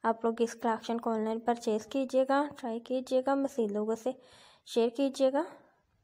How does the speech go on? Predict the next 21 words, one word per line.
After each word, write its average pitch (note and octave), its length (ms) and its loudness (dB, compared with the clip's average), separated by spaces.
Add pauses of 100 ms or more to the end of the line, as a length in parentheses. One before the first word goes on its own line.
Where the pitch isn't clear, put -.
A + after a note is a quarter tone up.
(1160)
और A#3+ 180 0
हमारे B3 320 0
चैनल A3+ 240 -2
के A#3 140 -10
साथ A3 320 0
टच G#3+ 240 -2
में C4+ 100 2
रहिएगा। C#4 480 2 (1200)
हमारे A#3 300 0
चैनल A3 220 0
को C4 120 -2
भी C#4 140 6
ज़रूर C4+ 320 6
सब्सक्राइब B3 460 0 (100)
कीजिएगा, C4 480 2 (1400)
बेल A3+ 300 2
आइकन A3+ 380 2
को A#3+ 160 2
ज़रूर A#3+ 400 2
क्लिक C4+ 220 -2
कीजिएगा C4+ 560 2